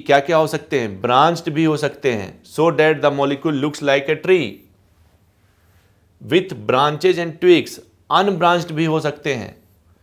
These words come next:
where the molecule is a straight line। एग्जांपल ग्लाइकोजन, that human and animal store in liver and muscle। लिवर और मसल में हम ग्लाइकोजन को स्टोर करते हैं।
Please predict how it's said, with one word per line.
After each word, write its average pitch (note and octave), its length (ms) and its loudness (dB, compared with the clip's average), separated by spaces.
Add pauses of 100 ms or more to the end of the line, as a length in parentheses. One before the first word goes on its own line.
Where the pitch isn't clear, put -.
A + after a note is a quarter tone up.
(200)
where C#3+ 360 4
the D3+ 160 0
molecule C#3+ 500 0
is C3 60 -4
a D3 100 -2
straight E3 400 -6
line। A2 240 0 (880)
एग्जांपल C3 600 0
ग्लाइकोजन, B2 840 2 (920)
that C#3+ 300 4
human C#3 580 -4
and D#3+ 160 -4 (100)
animal C#3+ 260 -4
store C#3+ 480 -2
in B2+ 200 -8
liver B2 460 0
and C3+ 500 -4
muscle। B2+ 400 0 (100)
लिवर A2+ 380 -2
और B2 80 -2
मसल A#2+ 340 -6
में B2+ 120 -8
हम B2+ 100 -8
ग्लाइकोजन A#2 540 -2
को D3 200 -10
स्टोर D#3+ 360 -8
करते A#2+ 360 -4
हैं। F2+ 220 -16